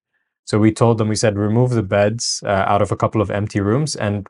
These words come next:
we'll sell them on our platform as private offices." Um, until today, these are still pretty,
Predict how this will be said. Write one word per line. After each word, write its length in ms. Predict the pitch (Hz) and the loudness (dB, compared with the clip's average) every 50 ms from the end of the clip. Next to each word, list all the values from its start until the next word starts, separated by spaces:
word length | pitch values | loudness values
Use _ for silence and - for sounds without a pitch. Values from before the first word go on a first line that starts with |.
| - _ | -14 _
we'll 200 | 123 107 113 113 | 0 2 4 4
sell 220 | 113 - 123 113 | 4 4 4 4
them 180 | 107 110 104 110 | 4 4 4 4
on 100 | 107 104 | 2 4
our 140 | 104 104 101 | 2 0 2
platform 440 | - 117 107 101 - - 110 98 98 | 2 0 0 0 0 -2 -2 0 0
as 120 | 95 - | -2 0
private 320 | - - 104 101 98 101 | 0 2 2 2 2 0
offices." 500 | 98 101 - - - - 95 90 - - - _ _ _ _ _ _ _ _ - | 0 0 -2 -2 -4 -4 -4 -6 -8 -10 -12 _ _ _ _ _ _ _ _ -4
Um, 280 | - 98 98 98 104 | -2 -2 -2 -2 -4
until 300 | 104 104 - - 147 147 | -4 -6 0 2 2 2
today, 320 | 139 - 127 127 131 123 113 | 4 2 2 4 4 4 4
these 180 | 110 110 107 | 2 2 0
are 80 | 110 104 | 0 -2
still 260 | - - - 117 113 | -2 0 0 0 0
pretty, 360 | 110 - 117 107 107 104 92 | 0 0 0 0 0 -2 -2